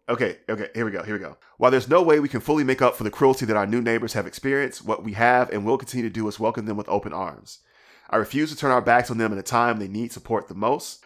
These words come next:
For folks that decide that Chicago is going to become their home, we'll work with them to decide what does that look like for finding employment.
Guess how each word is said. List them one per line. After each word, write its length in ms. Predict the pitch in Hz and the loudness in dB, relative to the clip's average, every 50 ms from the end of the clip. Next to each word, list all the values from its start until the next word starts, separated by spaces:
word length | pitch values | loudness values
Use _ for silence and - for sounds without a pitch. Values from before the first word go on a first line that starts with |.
| _ _ | _ _
For 120 | - 120 | -10 0
folks 220 | - 147 - - - | 4 4 4 6 4
that 120 | - - | -2 -2
decide 440 | 113 113 - - 139 135 147 147 - | -2 -6 0 4 6 6 6 6 2
that 80 | 139 | -2
Chicago 380 | - - - 139 135 131 127 127 | -6 -2 2 2 4 4 4 2
is 100 | 123 110 | 0 2
going 180 | - 123 123 123 | 2 2 2 2
to 60 | 120 | 2
become 240 | - - 127 113 104 | -4 -2 -2 -2 -2
their 100 | 104 101 | -2 -4
home, 440 | 92 117 120 131 147 156 190 180 - - | 0 2 2 2 2 0 -6 -10 -10 -6
we'll 160 | 107 107 101 | -4 -2 2
work 180 | 110 123 135 | 2 2 2
with 120 | - 135 131 | 0 -6 -4
them 160 | 139 131 127 | -2 -2 -2
to 60 | 120 | -2
decide 500 | 101 101 - - 117 117 117 117 113 - | -6 -6 0 2 4 6 6 4 2 2
what 180 | 107 117 - - | 0 -2 0 0
does 200 | 120 113 107 117 | -2 -2 0 0
that 180 | 110 - - | -2 -2 2
look 160 | 110 123 - - | 0 -2 0 2
like 180 | 120 120 - | 0 0 0
for 120 | - 104 - | -2 -10 -2
finding 280 | - 110 104 104 98 | 0 0 0 0 -2
employment. 480 | 92 87 - 135 143 143 131 135 127 | -8 -6 0 2 2 2 2 0 -4